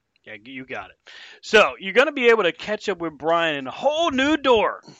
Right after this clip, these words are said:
very, very soon. Vlad Dragul's Fandemonium Emporium. He's got a fan page at Vlad Dragul on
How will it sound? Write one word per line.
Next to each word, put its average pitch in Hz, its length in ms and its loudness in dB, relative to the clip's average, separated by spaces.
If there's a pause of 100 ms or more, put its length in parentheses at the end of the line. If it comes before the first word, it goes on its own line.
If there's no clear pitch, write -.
(560)
very, 180 420 2
very 165 340 0
soon. 156 360 -10
Vlad 202 300 6
Dragul's 233 500 -4
Fandemonium 240 840 0
Emporium. 160 840 -12 (720)
He's 143 80 -18
got 190 140 2
a - 20 -12
fan 196 320 -2
page 139 400 -6
at 143 280 -6
Vlad 165 460 -4
Dragul 151 640 -6
on 135 480 -10